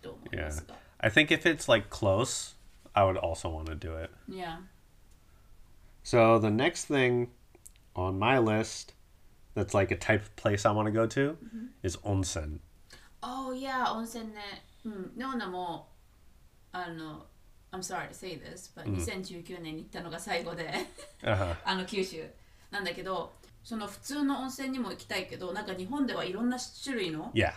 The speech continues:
Speaker 1: 温泉があるみたいで、あの、ワインの温泉に行きたいなと。
Speaker 2: Oh, interesting.
Speaker 1: Yeah. Like,
Speaker 2: Oh, I've seen videos.
Speaker 1: like,
Speaker 2: Yeah.
Speaker 1: ワインとか酒とか。
Speaker 2: Yeah, yeah, I've seen videos.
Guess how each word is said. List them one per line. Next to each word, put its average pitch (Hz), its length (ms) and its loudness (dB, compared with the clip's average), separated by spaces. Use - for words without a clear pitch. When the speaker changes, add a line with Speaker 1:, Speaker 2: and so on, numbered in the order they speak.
Speaker 1:
温 196 140 -8
泉 196 200 -10
が 190 80 -2
あ 190 60 0
る 180 100 -8
み 175 80 -12
た 165 160 -8
い 160 60 -8
で、 180 300 -8
あ 180 80 -6
の、 170 220 -6
ワ 277 140 0
イ 285 100 0
ン 196 80 -2
の 170 140 -8
温 170 60 -10
泉 165 200 -14
に 165 160 -12
行 - 60 -16
き - 80 -20
た - 120 -18
い - 80 -16
な - 100 -20
と。 - 100 -20
Speaker 2:
Oh, 95 380 8
interesting. 87 600 -6
Speaker 1:
Yeah. - 100 -18
Like, - 140 2
Speaker 2:
Oh, 175 140 8
I've 151 180 12
seen 165 380 4
videos. 95 640 2
Speaker 1:
like, - 40 -4
Speaker 2:
Yeah. 98 100 2
Speaker 1:
ワ - 160 4
イ 190 80 -4
ン 185 60 -10
と 170 100 -10
か 165 120 -4
酒 185 420 -10
と 170 120 -12
か。 - 100 0
Speaker 2:
Yeah, 90 340 4
yeah, - 20 -12
I've 110 120 4
seen 110 220 4
videos. 82 440 -2